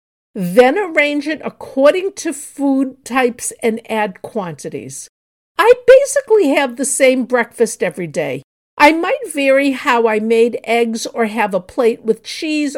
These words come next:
olives, and sliced vegetables. When I was working, I would generally take the same lunch every day.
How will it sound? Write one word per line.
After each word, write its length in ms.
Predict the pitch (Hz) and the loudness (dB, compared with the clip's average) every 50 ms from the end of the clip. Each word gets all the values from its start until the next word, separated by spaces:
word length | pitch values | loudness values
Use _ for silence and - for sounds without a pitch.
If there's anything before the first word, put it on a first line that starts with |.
| - - | -6 -2
olives, 500 | 269 269 262 262 262 254 226 214 202 233 | -2 0 2 4 4 2 2 0 -4 -6
and 180 | 208 214 202 | -6 -6 -6
sliced 560 | - - - - - 247 226 220 214 - - | -6 -6 -8 -4 -2 -2 -2 -2 -2 -6 -10
vegetables. 800 | 208 185 190 180 180 - - - 165 160 160 - 156 - - - - _ _ _ _ _ _ _ _ | -8 -4 -4 -4 -4 -6 -10 -10 -10 -10 -10 -10 -12 -12 -14 -16 -18 _ _ _ _ _ _ _ _
When 200 | 269 277 277 285 | 6 6 8 8
I 160 | 294 285 285 | 6 4 2
was 260 | 269 262 262 220 - | 2 0 0 -2 -4
working, 640 | 254 247 277 302 349 440 440 - 392 277 262 269 - | -6 -4 -4 -2 -2 -2 -2 -2 -4 -4 -4 -4 -4
I 140 | - 269 254 | 0 0 0
would 180 | 240 262 226 | 0 0 -2
generally 680 | 208 196 - - 285 269 269 285 277 277 277 277 285 269 | -6 -6 -2 0 2 2 2 0 -2 -2 -2 -2 -2 -4
take 540 | - - - - - 285 381 440 440 - - | -4 -6 -10 -10 -6 -2 0 0 0 -2 -4
the 100 | - 311 | -8 -6
same 380 | - - - 294 269 269 269 277 | -4 -2 0 0 0 0 -2 -4
lunch 360 | 277 277 311 415 453 - - | -6 -4 -2 -4 -4 -2 0
every 240 | 320 233 - 196 185 | 0 0 0 -2 -4
day. 400 | 165 135 175 131 120 - 131 | -2 -2 -4 -4 -4 -6 -10